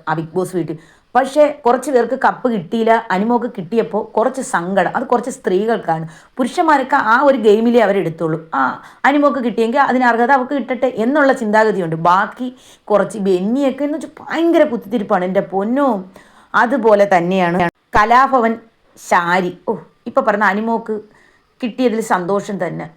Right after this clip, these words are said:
"അനീഷിന് കിട്ടണമായിരുന്നു എന്നായിരുന്നു ഞങ്ങൾക്ക്." ഓ, മറ്റേത് അനീഷിന് ഇഷ്ടമല്ലായിരുന്നു, ഇപ്പം അനീഷിന് ഇഷ്ടമാണ്. ആ, അനീഷ് ഒന്നും പറഞ്ഞിട്ടില്ല.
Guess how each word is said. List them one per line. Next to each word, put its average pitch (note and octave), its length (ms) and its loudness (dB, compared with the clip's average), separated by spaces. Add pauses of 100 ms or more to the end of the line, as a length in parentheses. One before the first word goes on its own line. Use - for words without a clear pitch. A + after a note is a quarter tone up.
(400)
"അനീഷിന് B3+ 500 -2
കിട്ടണമായിരുന്നു G#3 1200 -2
എന്നായിരുന്നു A3 800 0
ഞങ്ങൾക്ക്." F3 560 -4 (140)
ഓ, - 60 -12 (500)
മറ്റേത് A#3+ 320 0
അനീഷിന് B3 400 0
ഇഷ്ടമല്ലായിരുന്നു, F3+ 640 0
ഇപ്പം B3+ 220 -2
അനീഷിന് F3+ 460 -4
ഇഷ്ടമാണ്. D#3+ 420 -10
ആ, G#3 100 -4
അനീഷ് G#3 320 -4
ഒന്നും F3+ 180 -6
പറഞ്ഞിട്ടില്ല. D#3+ 360 -6